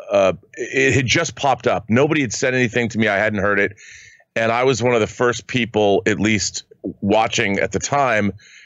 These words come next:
The news hadn't, you know how it, it, it's like when something happens, it's like throwing a rock into a pond. Uh, the initial splash occurs and then all, it all ripples out. And it was one of those things when I first read it, I thought, "Well, I didn't believe it. It was another one of those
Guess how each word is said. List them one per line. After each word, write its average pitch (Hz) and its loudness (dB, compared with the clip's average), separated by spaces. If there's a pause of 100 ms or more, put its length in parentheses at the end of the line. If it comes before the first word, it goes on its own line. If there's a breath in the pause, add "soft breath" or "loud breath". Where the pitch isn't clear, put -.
(120)
The 127 2
news 151 2
hadn't, 127 -2 (240)
you 135 -2
know 131 -2
how 110 0
it, 104 0
it, 123 0
it's 123 -2
like 143 -4 (220 loud breath)
when 151 2
something 202 0
happens, 131 -2
it's - -2
like 123 0
throwing 127 -2
a 113 2
rock 101 0
into 95 2
a 87 0
pond. 80 -2 (540 loud breath)
Uh, 104 2 (100)
the 117 2
initial 131 0
splash 117 0
occurs 107 0
and 107 0
then 104 2
all, 104 2
it 98 0
all 104 2
ripples 98 0
out. 92 -2 (460 loud breath)
And 120 0 (280)
it 139 -2
was 143 2
one 190 2
of 240 2
those 180 0
things 170 0
when 143 2
I 127 0
first 180 -2
read 135 2
it, 123 0 (160)
I 120 0
thought, 123 0
"Well, 123 2
I 131 2
didn't 143 0
believe 90 2
it. 104 0
It 90 0
was 98 0
another 110 2
one 104 2
of 98 4
those 90 0